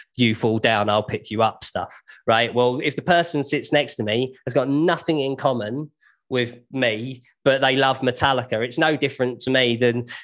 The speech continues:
going to the Arsenal and sitting next to someone who's got nothing in common with me, but we both want, you know, Lacazette to pull his finger out and send us into the Champions League. Like, there's no difference between those two things for me. And it's interesting when you talk about the future and about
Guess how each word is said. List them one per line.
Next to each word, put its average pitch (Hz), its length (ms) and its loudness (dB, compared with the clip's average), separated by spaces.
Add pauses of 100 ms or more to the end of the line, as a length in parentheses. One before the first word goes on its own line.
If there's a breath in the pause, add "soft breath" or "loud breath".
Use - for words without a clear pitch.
(100)
going 120 240 4
to 117 120 -2
the 123 100 2
Arsenal 131 640 0 (320 soft breath)
and 117 160 0
sitting 120 340 2
next 117 280 0
to 123 340 0
someone 117 460 2
who's 113 140 -4
got 123 140 -4
nothing 117 260 0
in 113 100 0
common 113 440 0
with 113 220 -2
me, 110 180 0
but 117 140 -2
we 120 180 0
both 120 380 0
want, 113 420 0 (160)
you 127 120 -2
know, 110 140 2
Lacazette 117 600 0
to - 120 -8
pull 107 140 -4
his 101 140 -6
finger 104 280 0
out 104 240 0
and 107 140 -4
send 107 240 -2
us 107 100 -4
into 107 200 -4
the 104 80 -10
Champions 113 580 -2
League. 92 240 -10 (320 loud breath)
Like, 120 400 -2 (180 loud breath)
there's 123 460 -2
no 131 220 0
difference 123 520 -6
between 113 600 -6 (180 soft breath)
those 120 220 0
two 113 160 -6
things 139 380 -2
for 135 80 0
me. 110 180 2
And 110 200 2
it's 123 200 -2
interesting 156 540 0
when 123 120 2
you 120 80 -6
talk 123 220 -2
about 120 180 -2
the - 100 -18
future 131 360 -4
and 117 100 0
about 110 380 -2